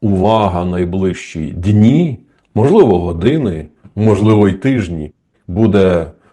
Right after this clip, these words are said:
прикута до Риму, до Ватикану, до Сикстинської капели, де буде проходити конклав. І особливість ситуації в тому, що, ну,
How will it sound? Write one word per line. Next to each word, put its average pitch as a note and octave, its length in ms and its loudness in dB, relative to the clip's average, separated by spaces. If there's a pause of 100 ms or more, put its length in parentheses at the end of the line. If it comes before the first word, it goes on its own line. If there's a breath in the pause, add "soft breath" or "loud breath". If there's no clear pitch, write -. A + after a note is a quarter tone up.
(120)
прикута G#2 540 0
до E2+ 680 -2 (320)
Риму, G2 560 0 (380)
до G2 180 -2
Ватикану, F#2+ 760 -2 (260)
до F2+ 500 -2 (300)
Сикстинської G2 920 -2
капели, B2+ 680 0
де E2+ 180 -4
буде G2 320 -4
проходити F2+ 840 -6 (240 soft breath)
конклав. F2+ 720 -6 (640 soft breath)
І G2+ 380 2
особливість A2+ 960 0
ситуації F2 680 -2
в D#2+ 100 -10
тому, F#3+ 360 0
що, E2+ 600 -4
ну, G2 220 -4